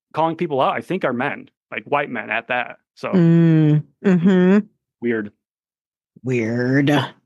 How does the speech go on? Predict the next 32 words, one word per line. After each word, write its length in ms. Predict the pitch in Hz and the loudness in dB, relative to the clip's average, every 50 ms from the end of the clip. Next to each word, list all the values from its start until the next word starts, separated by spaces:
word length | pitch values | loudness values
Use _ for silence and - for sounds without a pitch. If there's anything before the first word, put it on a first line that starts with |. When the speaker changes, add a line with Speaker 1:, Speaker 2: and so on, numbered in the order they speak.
| _ _ | _ _
Speaker 1:
People 140 | 151 165 170 | 0 2 2
just 140 | 165 151 165 | 2 2 0
love 120 | 160 143 139 | -2 -2 -2
to 60 | 139 | -4
project 440 | 117 - 123 110 127 127 131 - - | -4 -4 -2 0 0 -2 -2 -2 0
their, 300 | 131 120 117 113 120 - | 0 2 2 0 0 -2
their 180 | 139 127 117 | -2 -4 -2
fucking 500 | - - 120 117 123 120 117 113 123 - | -2 -4 -4 -4 -4 -4 -4 -4 -6 -6
insecurities 680 | - 143 123 - - - 127 120 117 117 120 117 107 120 | -6 -6 -4 -4 -2 0 0 0 2 2 2 0 0 -2
and, 140 | 123 117 120 | -4 -4 -4
and 280 | - 151 147 123 117 104 | -4 -6 -6 -8 -6 -4
talk 220 | 127 139 143 139 | -4 -4 -4 -2
about 200 | 139 135 127 123 | -4 -4 -2 -2
their 240 | 139 127 120 113 117 - - - - - | 0 0 -2 -2 -4 -8 -16 -20 -20 -18
feelings 380 | _ - 151 165 160 135 123 120 | _ -2 0 0 2 2 2 2
as 100 | 120 113 | 2 0
if 100 | 117 110 | 0 -2
they're 120 | 113 113 101 | -2 -6 -6
factual. 520 | - 110 101 - - - 127 - - 127 - _ _ | -4 -6 -6 -6 -8 -8 -10 -10 -10 -14 -20 _ _
And 220 | - 131 127 123 120 | -6 -2 0 0 0
what, 140 | 127 127 117 | 0 2 0
what 100 | 135 139 | 0 0
do 80 | 135 | 2
we 120 | 127 131 127 | 2 2 2
know? 340 | 123 127 127 127 127 123 - | 2 2 2 0 -2 -4 -6
Facts 300 | - 123 107 104 - - | -4 -4 -4 -4 -4 -4
aren't 160 | 107 107 - | -6 -6 -6
feelings. 440 | - - - - - - - - - _ _ _ _ _ | -8 -12 -12 -14 -16 -20 -20 -20 -20 _ _ _ _ _
Speaker 2:
That's 200 | - 165 139 - | -6 -4 -4 -4
the 80 | - 160 | -6 -6
thing. 360 | - - 190 175 170 151 135 _ _ _ _ _ _ _ _ - | -4 -4 -4 -2 -4 -4 -6 _ _ _ _ _ _ _ _ -10
Speaker 1:
Yeah. 160 | 139 - | -10 -10